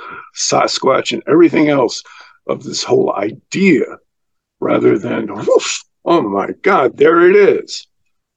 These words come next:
<clears throat> You now have to understand, you know, what happens afterwards. The locals will lose control. They'll become the maids and the servants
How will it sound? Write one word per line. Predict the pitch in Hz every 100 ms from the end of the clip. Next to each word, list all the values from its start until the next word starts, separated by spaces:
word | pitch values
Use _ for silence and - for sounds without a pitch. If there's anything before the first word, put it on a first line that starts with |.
| _ _ _ _ - -
<clears throat> | 240 185 _ _ _ _
You | 190 196
now | 202 202
have | 185 170 -
to | - 151 147 143 - 87 - -
understand, | 151 143 - 147 147 147
you | 139
know, | -
what | 147 123 135
happens | - 135 123 117 117
afterwards. | - 117 - - - - _ - - _ _ _ _ -
The | 143
locals | 190 - 123 110
will | 120
lose | 127 113 -
control. | 107 - 127 147 -
They'll | 127 160
become | 123 - 123 113
the | 107
maids | 101 107 120 123 120 - -
and | 117 110 107 107
the | 95 113 120 - - - _ _ _ _ _ -
servants | - 160 165 143 131 127